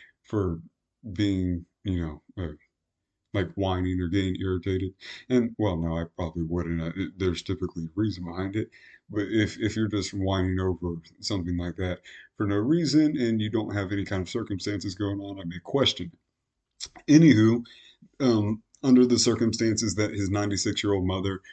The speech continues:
who had ruled over, or not necessarily ruled, but was the m-, monarch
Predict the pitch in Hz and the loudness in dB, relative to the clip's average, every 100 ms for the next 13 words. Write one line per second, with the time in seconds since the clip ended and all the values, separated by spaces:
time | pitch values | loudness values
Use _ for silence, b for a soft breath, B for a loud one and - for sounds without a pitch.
0 | B _ - 110 95 98 92 85 104 107 | B _ 0 2 2 0 0 -2 0 2
1 | 104 98 107 - 113 101 92 101 98 95 | 2 0 -8 -6 -2 -2 0 0 -2 -4
2 | 98 85 85 85 85 - 82 80 85 85 | -4 -4 -2 -4 -6 -8 -8 -6 -6 -4
3 | 98 95 95 - B B - 117 113 107 | -4 -4 -8 -16 B B -4 2 4 2
4 | 101 - 131 120 120 113 104 98 98 | -2 0 0 4 4 4 2 0 -4